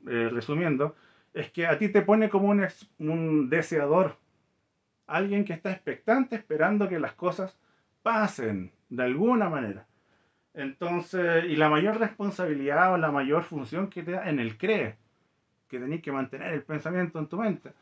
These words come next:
Pero no te dice en una parte que también tenés que enfocarte en hacer el trabajo duro, como que dependiera de ti.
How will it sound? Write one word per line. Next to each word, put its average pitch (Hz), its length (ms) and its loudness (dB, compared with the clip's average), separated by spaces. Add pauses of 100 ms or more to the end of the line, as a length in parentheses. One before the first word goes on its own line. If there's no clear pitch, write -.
(640)
Pero 170 340 0
no 180 180 2
te 190 80 2
dice 208 160 0
en 185 60 2
una 190 180 0
parte 202 300 -2
que 196 100 -4
también 175 580 0 (680)
tenés 160 200 -6
que 220 100 -4
enfocarte 180 460 -2
en 196 100 0
hacer 180 260 -2
el 202 120 -2
trabajo 139 600 -2
duro, 196 520 4 (840)
como 180 280 0
que 170 100 0
dependiera 160 680 4
de 190 140 6
ti. 113 200 -6